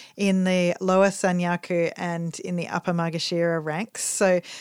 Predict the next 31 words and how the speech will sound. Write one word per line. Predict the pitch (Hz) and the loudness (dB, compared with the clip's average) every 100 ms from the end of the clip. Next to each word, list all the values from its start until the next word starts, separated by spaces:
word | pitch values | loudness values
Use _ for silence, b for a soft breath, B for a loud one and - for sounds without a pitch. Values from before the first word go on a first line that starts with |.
| B | B
we | 220 | 2
don't | 233 240 | 4 4
know | 269 | 4
exactly | 254 190 190 - 190 | 2 4 0 2 -2
where | 170 170 165 | 0 0 -2
he | - 175 | -4 -6
will | 170 160 - | -4 -4 -6
end | 165 165 | -6 -4
up. | 165 - 190 | -2 -4 -2
I | 175 | -2
mean, | 165 156 | -2 -4
do | 160 | -6
you | 151 151 | -4 -6
ever | 156 147 - - | -4 -6 -8 -12
know | 165 147 | -8 -8
exactly? | 143 156 147 175 185 B B B B | -8 -8 -6 -6 -6 B B B B
But | 220 202 - - | 2 2 2 2
it's | 214 - | 2 2
really, | 226 233 226 214 | 6 8 10 8
really | 190 185 175 165 | 8 8 6 4
good | 175 160 | 0 -2
news | 165 160 151 - - | -4 -4 -6 -8 -10
for | - 165 151 - - | -6 -2 -2 -6 -10
Tamawashi. | 185 165 156 156 - 165 175 - _ _ - | -8 -6 -6 -6 -6 -8 -8 -14 _ _ 2
Very | 233 208 202 | 6 6 4
popular | - 190 202 185 180 | 2 2 4 4 4
guy | 165 165 165 165 - | 2 2 2 0 -2
with | 208 208 | 2 6
us, | 302 - - | 6 4 -2
at | 196 | 4
least. | 247 - 339 | 4 4 2